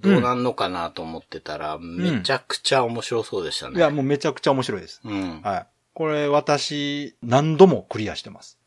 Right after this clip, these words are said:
Speaker 2: うん。
Speaker 1: これね、私、今まで番組でも結構言ってますけど、アクションゲーム好きなんですけど、そんな上手くないんですよ。
Speaker 2: うんうん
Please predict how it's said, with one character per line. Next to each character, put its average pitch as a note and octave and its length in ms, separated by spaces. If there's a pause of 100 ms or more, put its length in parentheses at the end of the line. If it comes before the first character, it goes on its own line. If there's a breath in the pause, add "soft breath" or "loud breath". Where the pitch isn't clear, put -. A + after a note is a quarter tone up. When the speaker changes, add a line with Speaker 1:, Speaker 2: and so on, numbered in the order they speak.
(120)
Speaker 2:
う F2+ 60
ん。 E2+ 600
Speaker 1:
こ F3+ 100
れ F3+ 60
ね、 F3 140
私、 F3+ 340
今 G3+ 160
ま D#3 100
で A2 80
番 A2+ 240
組 A#2 180
で B2+ 80
も G2+ 100
結 - 140
構 G2+ 80
言 G2+ 60
っ - 20
て - 80
ま A2+ 100
す - 60
け G2 60
ど、 - 140
ア A3+ 80
ク - 120
シ - 120
ョ B3 40
ン A#3+ 100
ゲ A3 120
ー C3 40
ム G#2+ 60
好 - 80 (100)
き A#3 100
な C3+ 100
ん G2 60
で G#2 60
す - 60
け G#2+ 60
ど、 G2 60
そ - 120
ん - 20
な E3+ 60
上 D3 200
手 - 40
く D3+ 60
な G2+ 140
い C#3 40
ん A2+ 40
で - 60
す - 60
よ。 - 200
Speaker 2:
う - 40
ん B2 40
う - 20
ん G2 40